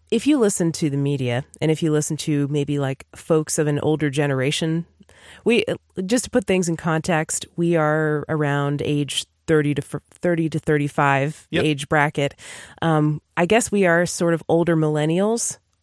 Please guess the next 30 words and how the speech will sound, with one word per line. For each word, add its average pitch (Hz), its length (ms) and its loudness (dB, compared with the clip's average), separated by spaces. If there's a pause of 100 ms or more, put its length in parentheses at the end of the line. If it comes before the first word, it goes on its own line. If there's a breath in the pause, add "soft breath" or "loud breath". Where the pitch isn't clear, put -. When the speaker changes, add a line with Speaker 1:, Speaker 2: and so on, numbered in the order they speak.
Speaker 1:
is 180 140 -2
what 190 140 0
you 190 100 -2
would 185 100 0
call 196 300 0
us. 202 240 -2
Speaker 2:
Yeah, 185 160 4
Speaker 1:
Or 165 80 2
maybe 202 200 4
Speaker 2:
I - 20 2
Speaker 1:
you, 202 100 2
Speaker 2:
just 214 320 4
Speaker 1:
you 220 80 4
Speaker 2:
eke-, 220 60 4
Speaker 1:
might 202 180 4
be 196 160 0
generation 160 600 2
Speaker 2:
no, 175 240 0
I 165 100 -4
just 151 320 -6
eke 156 200 -6
into 127 260 -4
millennial 110 440 -6
with 98 140 -14
nineteen 107 320 -10
eighty-one. 98 520 -12
Speaker 1:
Yeah, 156 520 0
Speaker 2:
Yeah. - 80 -14
Speaker 1:
yeah, 156 140 -4
yeah. 139 280 -4